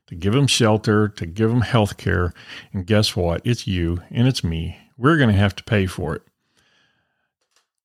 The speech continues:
In turn, that's money out of our pocket, money that's gonna have, have to be taken from us through taxes. And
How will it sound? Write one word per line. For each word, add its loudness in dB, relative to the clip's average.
In 4
turn, 4
that's -6
money 4
out 4
of 0
our 2
pocket, 0
money 2
that's -16
gonna 2
have, 4
have -2
to -8
be 0
taken 2
from 2
us -4
through -6
taxes. -2
And 2